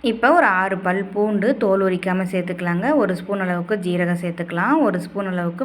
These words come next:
மிளகும் சேர்த்துக்கலாம். இதெல்லாம் கொர கொரன்னு அரைச்சி எடுத்து வச்சுக்கலாங்க. இப்போ சாப்பாடு தாளிக்கிறதுக்கு தேவையான அளவுக்கு எண்ணெய் விட்டுட்டு ஒரு ஸ்பூன் அளவுக்கு கடுகு சேர்த்துட்டு நம்ம அது கூடவே அரை ஸ்பூன் அளவுக்கு ஜீரகமும் சேர்த்துக்கலாங்க. அதெல்லாம் நல்லா பொரியட்டும்.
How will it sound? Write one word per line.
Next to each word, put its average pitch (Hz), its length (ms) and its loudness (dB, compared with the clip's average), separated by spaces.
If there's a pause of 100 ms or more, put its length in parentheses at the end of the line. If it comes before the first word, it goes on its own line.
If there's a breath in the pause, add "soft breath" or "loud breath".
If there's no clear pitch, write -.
மிளகும் 180 360 0
சேர்த்துக்கலாம். 175 560 -4
இதெல்லாம் 185 260 -2
கொர 175 220 0
கொரன்னு 180 260 -2
அரைச்சி 170 340 -4
எடுத்து 170 260 -4
வச்சுக்கலாங்க. 170 540 -4 (600 loud breath)
இப்போ - 140 -2 (100)
சாப்பாடு 185 480 0
தாளிக்கிறதுக்கு 175 680 -2
தேவையான 180 280 -2
அளவுக்கு 180 340 -2
எண்ணெய் 180 240 -2
விட்டுட்டு 175 380 -2 (500 loud breath)
ஒரு 208 160 2
ஸ்பூன் 208 220 -4
அளவுக்கு 185 260 -4
கடுகு 180 240 0 (100)
சேர்த்துட்டு 180 400 -4 (140)
நம்ம 240 220 2
அது 180 180 2
கூடவே 190 240 2
அரை 175 240 0
ஸ்பூன் 190 280 -4
அளவுக்கு 175 380 0
ஜீரகமும் 190 460 0
சேர்த்துக்கலாங்க. 175 640 -4
அதெல்லாம் 185 340 -2
நல்லா 175 240 -2
பொரியட்டும். 175 580 -2